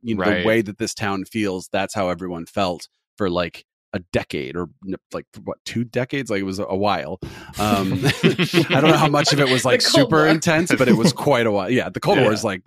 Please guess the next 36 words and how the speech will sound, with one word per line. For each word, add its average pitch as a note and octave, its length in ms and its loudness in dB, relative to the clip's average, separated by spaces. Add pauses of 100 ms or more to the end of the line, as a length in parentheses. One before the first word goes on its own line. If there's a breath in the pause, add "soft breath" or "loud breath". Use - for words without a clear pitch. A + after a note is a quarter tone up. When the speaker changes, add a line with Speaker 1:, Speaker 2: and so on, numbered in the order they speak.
(120)
Speaker 1:
really D#3 200 4
long, F#2+ 280 -4
but G2 260 -2 (140)
Speaker 3:
Yeah. G#3+ 180 2
Speaker 1:
I G#2 80 0
don't B2+ 80 4
know B2+ 80 4
how B2+ 120 4
much A#2+ 200 0
of A2+ 80 -2
it A2+ 60 4
was, G#2 200 0
like, G2+ 220 -2
the, G#2 80 -2
like, F2+ 220 -6
super - 360 -2
intense F#2+ 340 -6
part G2+ 220 -6
of - 120 -14
it. - 100 -14 (400)
Speaker 3:
Mm-hmm. G3 480 -2
Speaker 1:
But C#3+ 160 2
yeah, A2 260 2
just, - 380 0
like, G#2+ 300 0 (120)
if A#2+ 160 0
you B2+ 140 4
change A#2+ 520 2
the G#2+ 100 -2
setting F#2 400 -2
of E2+ 100 -6
this F2 240 -10
movie, E2+ 340 -4
it F2+ 200 -6 (100)
entirely F2+ 800 -4
changes. D#2+ 800 -10